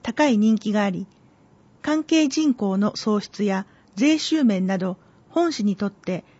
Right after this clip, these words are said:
なくてはならない存在となっています。令和六年十月、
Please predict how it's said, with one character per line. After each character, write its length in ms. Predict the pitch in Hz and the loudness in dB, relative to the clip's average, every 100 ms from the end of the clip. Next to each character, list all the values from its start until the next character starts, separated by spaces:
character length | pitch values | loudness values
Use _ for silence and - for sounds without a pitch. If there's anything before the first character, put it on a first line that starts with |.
| _ | _
な 120 | 247 311 | -2 -2
く 80 | |
て 120 | - 220 | 0 0
は 120 | 190 | 0
な 140 | 196 | 2
ら 100 | 262 | 2
な 120 | 302 | 2
い 20 | 247 | 2
存 240 | - 214 | 2 0
在 180 | 208 208 | 2 0
と 140 | 277 | 0
な 100 | 247 | 0
っ 40 | 202 | 0
て 140 | - | -4
い 100 | 175 | -6
ま 120 | 180 | -6
す。 180 | 180 - _ _ _ _ _ _ _ _ _ _ _ _ _ _ | -8 -14 _ _ _ _ _ _ _ _ _ _ _ _ _ _
令 200 | 294 349 | 2 4
和 80 | 285 | 4
六 240 | 220 - | 2 2
年 200 | 226 190 | 2 2
十 200 | 185 208 | 0 0
月、 360 | 196 190 185 196 | 0 -2 -4 -8